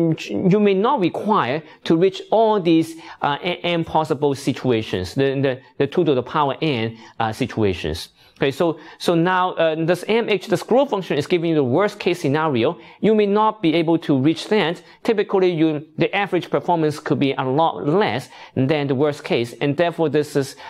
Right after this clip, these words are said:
this upper bound becomes a, a more conservative way of estimating the error.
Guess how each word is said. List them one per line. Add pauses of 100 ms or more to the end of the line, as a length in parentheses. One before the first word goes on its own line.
this
upper
bound
becomes (100)
a,
a
more
conservative
way (220)
of
estimating
the
error.